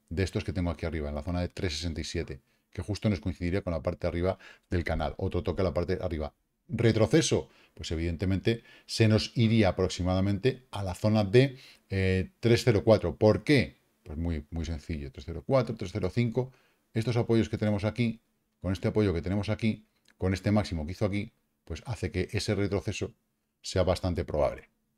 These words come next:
hacia, hacia esa zona, ¿vale? Bien, eh, no hay mucho que añadir. De momento, zona de soporte para mí la que más me gusta es la de las dos setenta y dos, zona de resistencia, arriba ya,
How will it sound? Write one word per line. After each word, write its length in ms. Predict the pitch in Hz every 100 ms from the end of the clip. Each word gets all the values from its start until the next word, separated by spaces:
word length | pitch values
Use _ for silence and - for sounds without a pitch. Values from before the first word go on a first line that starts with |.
| -
hacia, 200 | 87 -
hacia 240 | - 107
esa 160 | 90 90
zona, 300 | 76 57 -
¿vale? 160 | - - - _ _ - - _ _
Bien, 320 | 135 117 - _ -
eh, 600 | 147 123 120 117 113 110 - _ _ _ _ _ _ _ _ _ _
no 260 | - 117 139
hay 60 | 160
mucho 220 | 165 107
que 80 | 104
añadir. 240 | 127 120
De 80 | 98
momento, 280 | 110 113 104
zona 240 | 147 160
de 60 | 135
soporte 340 | 120 117 117
para 180 | 98 101
mí 120 | 104
la 100 | 92
que 60 | 90
más 160 | 92
me 60 | 90
gusta 260 | 92 -
es 60 | 85
la 100 | 87
de 160 | 85 87
las 200 | 87 80
dos 180 | 98
setenta 280 | 92 80 78
y 40 | 104
dos, 200 | 123 -
zona 220 | 92 87
de 80 | 82
resistencia, 540 | 69 - 113 110 120
arriba 420 | - 92 92 73
ya, 200 | 90 -